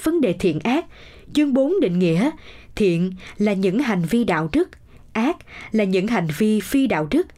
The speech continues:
và phân loại ba cơ năng thể hiện các hành vi này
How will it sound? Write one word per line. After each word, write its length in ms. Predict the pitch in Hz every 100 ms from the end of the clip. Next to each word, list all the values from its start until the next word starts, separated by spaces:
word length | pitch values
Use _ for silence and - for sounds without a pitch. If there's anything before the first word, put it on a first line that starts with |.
| - - - -
và 140 | 240
phân 220 | 226 320 294
loại 300 | 214 165 175
ba 180 | 202 254 254
cơ 120 | 269
năng 260 | 254 269 247 - -
thể 160 | - 214
hiện 300 | 269 190 165
các 180 | 269 330
hành 160 | 233 175
vi 140 | 262
này 300 | 240 202 185